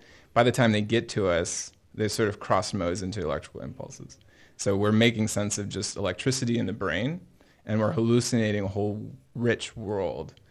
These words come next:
But it's all happening inside of us, right? And then, of course, it can also be mistaken, right? We have optical illusions where no matter what anyone tells you about how this optical illusion works, that,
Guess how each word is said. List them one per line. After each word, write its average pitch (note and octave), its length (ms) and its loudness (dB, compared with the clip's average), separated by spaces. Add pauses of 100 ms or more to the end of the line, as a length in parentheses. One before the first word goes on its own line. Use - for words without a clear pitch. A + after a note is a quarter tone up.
(220)
But - 100 0
it's D3 80 2
all C#3+ 140 10
happening A#2 400 6
inside E2 400 -2
of B1 100 -8
us, - 400 -14
right? F#2+ 260 0
And A2 100 2
then, A2+ 80 4
of - 140 -6
course, - 260 -6
it G#2+ 80 -10
can A2+ 120 -8
also D#2 280 -6
be C2 440 -10
mistaken, A2 560 -4 (100)
right? - 180 -6
We G#2+ 100 2
have G#2 120 2
optical A2 400 0
illusions A2+ 560 4
where F2 380 2 (300)
no A2 100 4
matter G#2+ 320 6
what A2 400 4
anyone A#2 260 8
tells A2 260 6
you A2 60 4
about G2 200 4
how G#2+ 100 2
this G2+ 180 0
optical F#2+ 320 -2
illusion F#2+ 300 -4
works, G#2 260 -2
that, G#2 160 -8